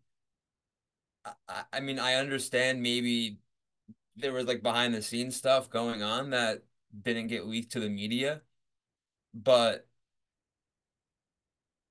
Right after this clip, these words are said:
causing such a rift like that, and I, and I, I feel like the, the G M, I think, was it the G M, the G M or the owner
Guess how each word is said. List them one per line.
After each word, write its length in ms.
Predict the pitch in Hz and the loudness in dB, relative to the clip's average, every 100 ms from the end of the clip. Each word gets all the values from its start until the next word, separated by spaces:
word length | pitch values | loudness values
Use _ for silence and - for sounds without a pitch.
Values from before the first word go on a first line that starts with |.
| _ | _
causing 420 | - 139 147 165 | 0 4 4 2
such 340 | 131 - 139 143 | -4 0 0 0
a 80 | 117 | -2
rift 400 | 101 104 123 131 | -2 -4 -6 0
like 320 | 135 151 - | 0 0 -2
that, 380 | 151 165 160 - | -2 -2 -4 -6
and 160 | 120 | -4
I, 100 | 113 110 - _ _ _ _ | -4 -6 -14 _ _ _ _
and 320 | - 123 117 104 _ _ - | -10 -8 -8 -10 _ _ -14
I, 80 | - - | -12 -4
I 140 | 123 | -4
feel 320 | 120 139 143 | -2 -4 0
like 260 | 160 135 - _ _ _ _ 107 | 2 0 -6 _ _ _ _ -10
the, 320 | 117 123 117 101 | -2 0 -2 -6
the 100 | 101 | -8
G 240 | 110 120 127 | -6 -2 -2
M, 400 | 123 123 123 107 - | -2 -4 -6 -8 -4
I 80 | |
think, 140 | 127 135 | -4 -2
was 80 | 135 | -4
it 60 | |
the 80 | 117 | -6
G 180 | 113 139 | -4 -4
M, 220 | 151 117 | -4 -6
the 100 | 120 | -8
G 220 | 110 151 | -6 -4
M 120 | 165 | -4
or 60 | 143 | -2
the 160 | 120 113 | -2 0
owner 480 | 120 120 117 110 | 0 2 2 0